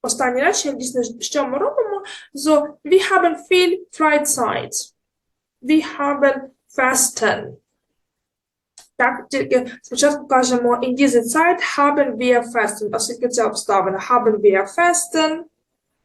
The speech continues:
Machen wir Sport, займаємося спортом. Und so weiter. Welche Jahreszeit magst du? Яка пора року подобається тобі? Schreib bald.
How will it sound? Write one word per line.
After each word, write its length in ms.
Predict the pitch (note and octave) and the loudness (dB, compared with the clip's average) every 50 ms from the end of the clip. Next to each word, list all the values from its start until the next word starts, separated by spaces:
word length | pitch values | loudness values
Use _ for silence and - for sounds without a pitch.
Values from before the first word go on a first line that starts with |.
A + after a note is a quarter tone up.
| _ _ _ _ _ _ _ _ _ _ _ _ _ _ _ _ _ _ _ _ _ - | _ _ _ _ _ _ _ _ _ _ _ _ _ _ _ _ _ _ _ _ _ -2
Machen 460 | C#4 D4 D4 D4 - C4+ B3 A3+ G#3+ | 0 2 2 2 0 0 0 0 0
wir 260 | A3+ A3 A3 G#3+ G#3+ | 4 4 4 4 6
Sport, 540 | - - - - - F4 F4 F4 F4 F4 C#4+ | 4 2 0 2 4 6 6 6 6 4 4
займаємося 540 | C4+ C4+ B3 B3 A#3+ A#3 A#3 A#3 A#3 A#3 A3 | 2 0 2 2 4 2 2 2 2 0 0
спортом. 760 | A3 - - - E4 E4+ D#4+ E4 - D#4+ D4+ D4+ D4+ D4+ - - _ _ _ _ _ _ _ _ _ _ _ _ _ _ _ _ _ _ _ _ _ _ _ _ _ - - _ _ _ _ _ _ _ _ - | 0 -4 -6 -2 0 0 0 0 0 0 0 0 0 -4 -8 -14 _ _ _ _ _ _ _ _ _ _ _ _ _ _ _ _ _ _ _ _ _ _ _ _ _ -20 -20 _ _ _ _ _ _ _ _ -8
Und 160 | F4+ F4 C4+ | -6 -2 0
so 120 | B3+ A#3 A3 | 0 2 2
weiter. 400 | A3+ A3 G#3 G3+ - G#3+ G#3 A#3 | 2 2 2 0 -2 -4 -2 0
Welche 300 | D4+ F4+ G4+ - E4+ E4 | 0 0 0 -2 -4 -4
Jahreszeit 840 | D#4 D#4+ D#4 D4+ C#4+ C#4+ - - - E4 E4 E4+ E4+ E4 - - | 0 0 0 0 0 -2 -4 -2 -2 0 2 2 0 0 -4 -4
magst 400 | D4 D4 D4 D4 D4 - C4 B3 | 0 2 2 2 0 -2 -6 -2
du? 320 | C4 B3+ A#3+ G3+ - - - - - - - - _ - _ | 2 4 4 4 2 -2 -8 -14 -18 -18 -18 -20 _ -20 _
Яка 440 | - C4 C#4+ C#4+ D4 D4 D#4+ D#4 D#4 | -4 -2 0 0 0 2 2 2 4
пора 340 | D4+ C#4+ D4 C#4+ C#4+ D4 | 4 4 6 6 6 6
року 300 | D4+ F4+ G4+ G4+ - D4 | 6 4 4 4 2 -2
подобається 680 | - - - - C#4 C#4 C#4 C#4+ C#4+ C#4 C4+ - B3+ B3 | -2 -2 0 2 2 2 4 4 4 2 2 -2 -8 -10
тобі? 560 | B3 - A#3+ A3 G3+ A3 G#3+ G#3 G3+ G3+ - - _ - | -8 -8 -8 -8 -6 -4 -2 -2 -2 -4 -6 -18 _ -14
Schreib 440 | - - D4 C#4 C4+ B3 A3+ A3 | -12 -6 -2 -2 0 0 -2 -2
bald. 360 | - C4+ D4+ E4 F4+ G4 G4 | -2 -2 0 2 2 2 0